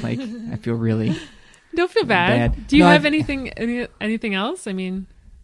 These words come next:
Speaker 2: do you mind if we wait, like, five minutes? I
Speaker 1: No,
Speaker 2: mean,
Speaker 1: this is fine. I think, you know,
Speaker 2: this
Speaker 1: I,
Speaker 2: is good?
Speaker 1: I,
Speaker 2: Okay.
Speaker 1: yeah, and we, and we have plenty of stuff, and, um, yeah, I apologize for being late, and,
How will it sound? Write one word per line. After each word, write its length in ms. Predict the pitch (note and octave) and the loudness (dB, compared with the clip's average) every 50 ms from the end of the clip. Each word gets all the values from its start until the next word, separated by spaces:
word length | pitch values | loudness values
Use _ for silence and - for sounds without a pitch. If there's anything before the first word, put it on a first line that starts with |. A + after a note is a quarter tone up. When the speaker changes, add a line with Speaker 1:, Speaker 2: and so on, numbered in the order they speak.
| - - - | -20 -14 -8
Speaker 2:
do 80 | A#3 | -6
you 60 | A#3 | -6
mind 300 | A3+ A3+ A3 G#3+ A3+ A#3+ | -6 -6 -8 -10 -12 -12
if 100 | B3+ B3+ | -14 -14
we 160 | - A3 G#3 - - _ _ _ G3 G3 - | -16 -16 -18 -18 -20 _ _ _ _ -20 -20
wait, 160 | G3+ G3 F#3 | -18 -16 -16
like, 180 | G3 G3 - - | -16 -16 -16 -14
five 180 | G3 F#3+ F#3+ | -14 -12 -10
minutes? 440 | G3 G3+ G#3+ B3 D4 - - _ _ _ _ | -8 -8 -8 -10 -12 -14 -20 _ _ _ _
I 40 | _ _ _ _ - | _ _ _ _ 0
Speaker 1:
No, 100 | - A3+ A#3+ | 4 6 6
Speaker 2:
mean, 40 | A#3 | 8
Speaker 1:
this 140 | B3 - B3 | 6 4 2
is 120 | A#3+ - | 0 0
fine. 180 | - A#3+ A3 F3 | 2 2 4 4
I 80 | E3 | 4
think, 240 | E3 A3 G#3 F3+ F3 | 2 2 0 0 0
you 80 | F#3+ F#3+ | 0 0
know, 100 | F#3 F3+ | 2 2
Speaker 2:
this 60 | F3 | 2
Speaker 1:
I, 40 | D#3 | 2
Speaker 2:
is 40 | F3 | 0
good? 140 | G#3 G#3+ - | 0 -2 -2
Speaker 1:
I, 120 | - D#3 | -4 -2
Speaker 2:
Okay. 120 | F#3 G3 A#3 | 0 2 2
Speaker 1:
yeah, 140 | A3 F3+ - | 2 2 0
and 100 | D#3 F3 F#3+ | 0 0 0
we, 80 | F#3+ | 0
and 100 | C#3+ D#3+ | 0 0
we 60 | F3+ F#3 | 0 -2
have 100 | F3 F3 | -2 -2
plenty 200 | - F3+ F3 E3 | -2 -2 0 0
of 60 | D3+ - | 0 -2
stuff, 380 | - - C3+ B2+ C3 - - - | -2 -2 -2 -2 -2 -2 -4 -4
and, 320 | - B2+ B2+ B2 B2+ A#2 A#2+ | 0 2 2 2 2 0 -2
um, 520 | - - B2 B2 A#2 A#2 A#2 A#2+ A2+ A2 - | -2 -2 0 0 0 0 0 0 -2 -2 -2
yeah, 180 | - C3 C3 A#2+ | -2 0 0 2
I 20 | |
apologize 480 | C3 B2 - D3+ C#3+ C#3+ C3+ B2+ B2 A#2+ | 2 2 2 2 2 0 0 -2 -2 -2
for 100 | - A#2+ | -4 -6
being 560 | A2+ - A2+ A2+ A2+ A2 A2+ A#2 A#2+ A#2+ - | -4 -2 0 0 2 2 2 0 0 -2 -4
late, 300 | - A#2+ A2+ A2+ A2+ - - - _ - - | -4 -2 0 0 -2 -4 -6 -12 _ -8 -4
and, 360 | A#2+ A2+ A2+ A2+ A2+ A#2+ | -2 -2 0 0 -2 -4